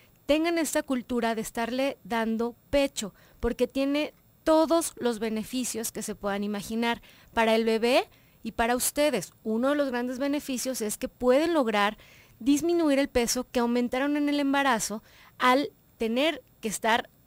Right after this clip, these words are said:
digamos que, haciendo leche diario, ¿sí? Digo, ese es uno, uno de los pequeños beneficios que tiene. Tiene muchos otros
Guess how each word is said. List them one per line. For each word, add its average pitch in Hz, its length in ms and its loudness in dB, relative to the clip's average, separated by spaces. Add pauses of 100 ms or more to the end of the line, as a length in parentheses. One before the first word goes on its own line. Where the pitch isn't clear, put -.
digamos 226 460 -2
que, 202 260 -6
haciendo 247 580 0
leche 247 380 0
diario, 320 440 0 (160)
¿sí? 247 320 -8 (280)
Digo, 247 160 4
ese 269 120 4
es 285 60 0
uno, 311 340 4
uno 285 180 4
de 277 40 6
los 240 140 2
pequeños 262 480 2
beneficios 233 540 -4
que 277 100 -6
tiene. 311 300 -4
Tiene 214 240 -4
muchos 247 460 -4
otros 220 360 -6